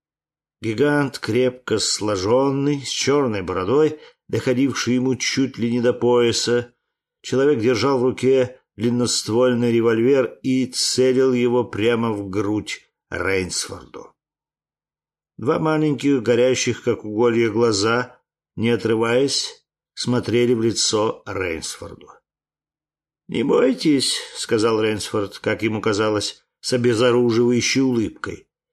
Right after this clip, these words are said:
«Я не вор, я упал с судна. Меня зовут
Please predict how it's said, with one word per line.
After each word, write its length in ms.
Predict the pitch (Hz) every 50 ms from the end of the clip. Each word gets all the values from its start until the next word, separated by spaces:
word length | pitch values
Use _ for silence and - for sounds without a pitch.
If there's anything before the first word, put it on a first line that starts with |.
| _ _ _
«Я 160 | 247 247 247
не 120 | 285 302
вор, 420 | 285 302 262 143 117 85 - - - _ _ _
я 180 | - - 311 339
упал 300 | 339 330 - 320 302 -
с 60 | -
судна. 640 | - - - 262 214 151 110 107 120 123 123 123 - - - - _
Меня 220 | - 143 185 226 220
зовут 440 | 202 196 196 208 214 208 208 -